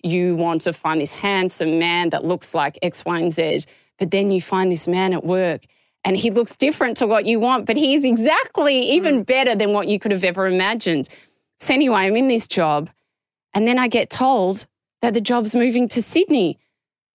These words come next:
Speaker 1: which, I mean, okay, yes, I didn't like it, but I don't wanna have no job. <laughs> So, and I, and because I have the young kids, I'm like, "Well, I'm not moving to Sydney, no." I think, "Shit, what am I gonna do?" And then literally, and I'm,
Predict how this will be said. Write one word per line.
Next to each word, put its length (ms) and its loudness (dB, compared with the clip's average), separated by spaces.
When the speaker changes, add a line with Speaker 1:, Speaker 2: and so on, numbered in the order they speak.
Speaker 1:
which, 200 0
I 80 4
mean, 320 2
okay, 260 0
yes, 340 0
I 60 2
didn't 220 2
like 320 0
it, 260 -2
but 200 0
I 60 0
don't 200 4
wanna 100 0
have 120 0
no 340 4
job. 440 0
<laughs> 60 -20
So, 260 2
and 160 2
I, 120 4
and 600 -2
because 200 2
I 140 4
have 80 -2
the 60 4
young 280 2
kids, 300 2
I'm 140 4
like, 160 2
"Well, 100 0
I'm 140 4
not 160 0
moving 340 2
to 120 -2
Sydney, 520 0
no." 500 2
I 60 -10
think, 300 -2
"Shit, 720 -4
what 120 -10
am 80 2
I 60 -2
gonna 220 0
do?" 440 2
And 140 2
then 200 2
literally, 600 -2
and 160 2
I'm, 140 2